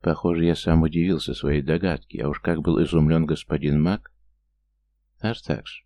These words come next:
я в полном недоумении", — развел руками придворный волшебник. "За несколько минут вы расшифровали знаки, которые наши придворные мудрецы сочиняли целый месяц".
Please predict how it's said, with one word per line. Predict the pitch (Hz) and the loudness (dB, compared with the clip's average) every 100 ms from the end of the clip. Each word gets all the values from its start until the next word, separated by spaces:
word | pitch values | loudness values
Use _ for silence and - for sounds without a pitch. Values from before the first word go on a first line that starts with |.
| _ - | _ -6
я | 98 | -6
в | - | -2
полном | 92 92 104 | 0 2 2
недоумении", — | 123 123 147 151 107 107 113 | 2 0 0 4 4 4 0
развел | 101 85 | -2 -2
руками | 82 78 101 120 | -2 -2 0 0
придворный | - 90 78 92 92 | 0 -2 -2 0 0
волшебник. | 87 - - - - - _ _ _ _ _ _ | 0 -4 -8 -8 -10 -12 _ _ _ _ _ _
"За | 80 90 | -2 2
несколько | 131 147 - - | 2 2 -2 0
минут | 101 101 123 104 | 0 2 0 0
вы | |
расшифровали | 95 - 101 98 101 95 | -2 -2 -4 -2 -2 -2
знаки, | 78 87 113 - | -2 -4 -4 -6
которые | - 98 90 | -8 -2 0
наши | 90 - | 0 -2
придворные | 80 82 85 87 85 | -6 -4 -2 0 0
мудрецы | 76 73 - | -2 -4 -6
сочиняли | 113 - 104 98 90 | -8 -4 -2 -2 -2
целый | - 82 78 107 | -4 -4 0 2
месяц". | 117 98 - | 2 0 -6